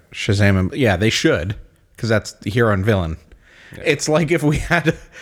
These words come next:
Speaker 1: a couple Spider-Man movies and then we had a Green Goblin movie. And, <laughs> and Green Goblin just fucking did his own shit and Spider-Man never showed up. And then that's it.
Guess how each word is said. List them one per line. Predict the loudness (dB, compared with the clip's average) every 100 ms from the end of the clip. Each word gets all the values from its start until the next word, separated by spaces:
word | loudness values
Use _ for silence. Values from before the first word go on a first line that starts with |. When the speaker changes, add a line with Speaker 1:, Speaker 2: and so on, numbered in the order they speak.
| -8 0
Speaker 1:
a | 2 2
couple | 0 -4 -2 -4
Spider-Man | -2 0 0 0 0 0
movies | 0 0 -2 -6 -14 -20 -18 -4
and | 0
then | 2
we | 2
had | 0
a |
Green | -2 -2 -2 0
Goblin | 0 0 -2
movie. | -2 -2 -2 -6 -8 -6 -2
And, | 0 0 0
<laughs> | 0 -2 -2 -2 -2 -2 -4 -4 -4
and | -2 0 0 0
Green | 0 0
Goblin | 0 0 0 0
just | 0 -2
fucking | -2 -2 0 0
did | 0
his | 0 0
own | 0
shit | 0 0 0 0 -2 -2
and | -2 0
Spider-Man | 0 0 0 0 0 0 0
never | 0 0
showed | -2 0 2
up. | 0 -2 -8 -20 -6
And | -2 0
then | 0 0
that's | -2 0
it. | -2 -4